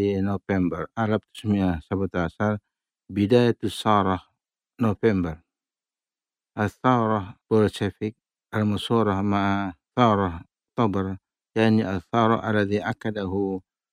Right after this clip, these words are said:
الجانب الشيوعي روسيا تحت رئاسة لينين بعد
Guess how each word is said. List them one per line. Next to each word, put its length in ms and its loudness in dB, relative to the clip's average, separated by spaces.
الجانب 680 2
الشيوعي 640 -2
روسيا 560 -2
تحت 180 -4
رئاسة 720 -2
لينين 580 0
بعد 500 0